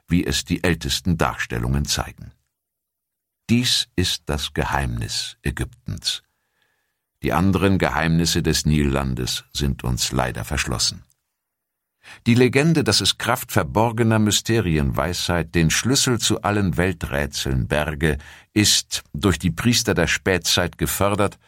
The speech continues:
von den Griechen aufgebracht worden und in der Form, in der sie sie überliefert haben, für uns wertlos. Von ihnen stammt auch der Irrglaube, dass sich dort seit Jahrtausenden nichts geändert habe,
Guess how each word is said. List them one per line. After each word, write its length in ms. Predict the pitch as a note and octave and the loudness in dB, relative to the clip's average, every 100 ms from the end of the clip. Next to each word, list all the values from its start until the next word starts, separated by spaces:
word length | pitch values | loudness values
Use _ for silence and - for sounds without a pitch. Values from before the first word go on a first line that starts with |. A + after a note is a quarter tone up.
| _ - _ | _ -20 _
von 240 | - G#2+ | 0 2
den 220 | G2+ G#2+ G2+ | 4 4 2
Griechen 440 | - C3+ - D#2+ | 2 0 2 0
aufgebracht 680 | - C#2+ - A#1 A#1 - - | 0 -2 -4 -4 -4 -6 -2
worden 380 | C2+ C2+ B1 - _ _ _ _ - | -2 0 -4 -8 _ _ _ _ -2
und 180 | F2 | 0
in 100 | G2+ | 4
der 120 | G2+ G2 | 4 2
Form, 500 | - A#2 B2 A#2+ F#2 - _ | 2 2 4 2 0 -6 _
in 160 | F2 | 2
der 180 | F2 G#2 | 4 4
sie 160 | E2 G2+ | 4 2
sie 220 | D#2+ G2 | 4 2
überliefert 600 | F2 E2 E2 G2 E2 D#2+ | 4 2 2 0 -2 0
haben, 440 | D2+ D#2+ E2+ D#2+ - | 0 0 0 -2 -4
für 220 | - E2 | -2 0
uns 320 | D#2 D2 - | 0 -2 -2
wertlos. 680 | B1+ A1 G#1 G#1 - - - _ _ _ _ _ _ | -2 -2 -6 -6 -2 -2 -4 _ _ _ _ _ _
Von 200 | G2+ A2 | 0 2
ihnen 280 | C#3+ C#3 G#2+ | 2 4 2
stammt 360 | - A2+ A2+ | 2 0 0
auch 100 | E2+ | -4
der 180 | - - | -2 2
Irrglaube, 580 | A2+ G2 F2+ G2+ G#2+ G#2+ | 2 2 4 4 4 2
dass 200 | G#2 G2+ | 2 2
sich 220 | G#2 - | 0 2
dort 260 | A2 A2 A2 | 2 2 2
seit 240 | G#2 F#2+ | 0 0
Jahrtausenden 760 | F#2 - A#2+ B2 F2+ F2 E2+ D#2+ | -4 -2 0 2 2 2 4 2
nichts 280 | F2 - | 0 -4
geändert 480 | - - A2 F2 - | -4 -2 0 0 0
habe, 320 | D#2+ D#2+ D#2 | 0 2 0